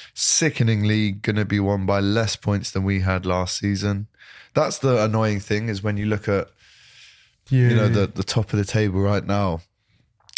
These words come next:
Speaker 1: I think the maximum City can finish on is ninety points.
Speaker 2: Yeah,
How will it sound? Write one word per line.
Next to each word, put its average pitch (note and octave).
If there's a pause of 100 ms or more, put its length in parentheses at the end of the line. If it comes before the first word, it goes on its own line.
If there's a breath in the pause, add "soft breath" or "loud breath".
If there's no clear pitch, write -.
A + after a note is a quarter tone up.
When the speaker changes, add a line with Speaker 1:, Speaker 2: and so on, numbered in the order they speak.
(100)
Speaker 1:
I A#2
think A2
the G2
maximum G2+
City E2+
can -
finish G2
on F2+
is F2+
ninety G2
points. - (320 soft breath)
Speaker 2:
Yeah, A#2+